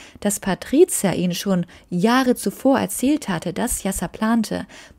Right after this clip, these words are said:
die Mädchen an Männer seiner Wahl zu verheiraten,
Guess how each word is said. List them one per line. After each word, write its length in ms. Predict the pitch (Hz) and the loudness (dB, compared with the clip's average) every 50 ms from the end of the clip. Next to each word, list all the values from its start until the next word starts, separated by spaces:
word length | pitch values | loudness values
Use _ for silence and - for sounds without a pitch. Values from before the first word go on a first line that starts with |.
| _ - | _ 2
die 100 | 220 214 | 2 4
Mädchen 460 | 208 220 226 247 - - 240 208 - | 6 6 4 4 2 2 0 0 0
an 200 | - 196 190 190 | 0 0 2 4
Männer 320 | 208 226 240 233 240 226 | 4 4 4 4 2 2
seiner 460 | 214 - - 208 214 226 226 233 214 202 - | 0 0 0 0 2 2 2 2 0 0 0
Wahl 200 | 202 196 190 190 | -2 -2 0 -2
zu 160 | - - 190 | -6 -10 -12
verheiraten, 920 | - - 185 180 - - 196 196 202 196 - 190 185 _ - 190 180 180 | -10 -10 -10 -8 -4 -2 -2 -2 -2 -2 -4 -8 -10 _ -4 -2 -2 -2